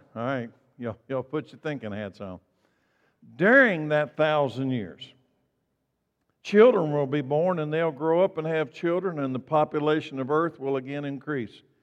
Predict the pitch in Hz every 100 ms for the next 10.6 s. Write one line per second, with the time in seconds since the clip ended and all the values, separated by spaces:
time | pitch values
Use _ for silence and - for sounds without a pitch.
0 | _ _ _ _ - 147 175 190 151 151
1 | 175 180 139 170 202 226 - 151 135 139
2 | 143 156 151 156 139 139 143 185 - 135
3 | 143 147 _ _ _ _ 139 151 151 -
4 | 170 165 156 151 202 196 156 147 139 139
5 | 139 165 165 123 135 139 147 147 196 220
6 | - 120 80 - - - _ _ _ _
7 | _ _ _ _ 135 160 208 151 175 147
8 | 151 165 165 151 - 160 165 131 151 156
9 | 151 135 143 143 156 160 147 147 151 147
10 | 120 - 190 170 165 -